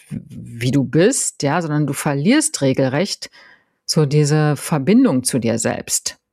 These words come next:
Und ganz ehrlich, das merken die Leute auch. Ja, Perfektion schafft Distanz und ist total langweilig.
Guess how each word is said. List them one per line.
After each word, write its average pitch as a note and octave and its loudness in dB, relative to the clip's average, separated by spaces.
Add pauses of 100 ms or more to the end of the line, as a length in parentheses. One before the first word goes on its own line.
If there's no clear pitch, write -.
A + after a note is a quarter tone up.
(560)
Und D#3 0
ganz F3+ 2
ehrlich, E3+ -2 (720)
das - -2
merken E3+ 2
die A#2+ -2
Leute - -4
auch. - -6 (320)
Ja, G3+ 2 (140)
Perfektion G#3+ 0 (220)
schafft - -2 (260)
Distanz F#3+ 0 (420)
und E3+ 0
ist - -2
total B3 2
langweilig. C4 0